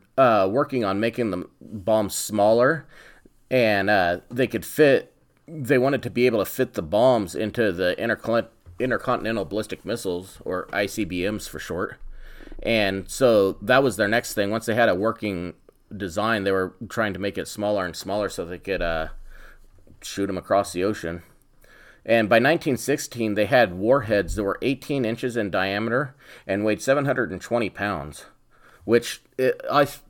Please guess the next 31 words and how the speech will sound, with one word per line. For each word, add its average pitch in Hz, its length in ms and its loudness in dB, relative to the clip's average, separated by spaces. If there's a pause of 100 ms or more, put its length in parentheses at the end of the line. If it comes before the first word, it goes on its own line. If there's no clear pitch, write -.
(100)
also 143 280 4
I 110 120 6
kinda 123 220 0
find 113 220 4
interesting 107 480 2
'cause 92 140 -6
eighteen 139 300 2
inches 120 320 0
really 110 220 6
isn't 110 200 -2
that 90 240 4
big, 110 340 2
and 95 120 -6
to 98 80 -6
pack 120 260 6
seven 127 300 2
hundred 120 260 0
and 90 240 -8
twenty 123 280 0
pounds 101 340 -2
of 85 80 -2
weight 95 340 2 (420)
into 95 200 -6
something 98 320 2
that 98 180 2
size, 113 480 2
that's - 360 0 (1120)
pretty 117 240 -4
astonishing. 85 680 -6 (800)
And 127 240 0
so, 113 400 4